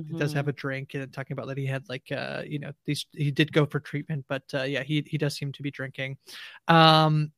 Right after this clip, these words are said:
Speaker 1: and he sees this man walking around, and he says, "Hey, I'll, uh, I'll take your statement,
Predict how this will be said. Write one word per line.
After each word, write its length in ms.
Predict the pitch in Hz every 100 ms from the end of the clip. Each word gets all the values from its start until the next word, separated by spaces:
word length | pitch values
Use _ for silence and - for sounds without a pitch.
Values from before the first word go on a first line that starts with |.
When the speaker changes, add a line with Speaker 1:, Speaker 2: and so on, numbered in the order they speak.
| -
Speaker 1:
and 360 | 190 190 190
he 100 | 185
sees 340 | - 269 311 302
this 200 | 185 -
man 520 | 226 233 135 135 151 _ _ _ _ 165
walking 340 | 165 - 147
around, 440 | 139 135 170 233 - - - - _
and 340 | 170 170 170 165
he 60 |
says, 240 | 156 175 -
"Hey, 240 | 294 175
I'll, 280 | 165 175 190
uh, 340 | 196 185 180 170
I'll 80 | 185
take 200 | 320 269
your 80 |
statement, 460 | 170 202 139 202 311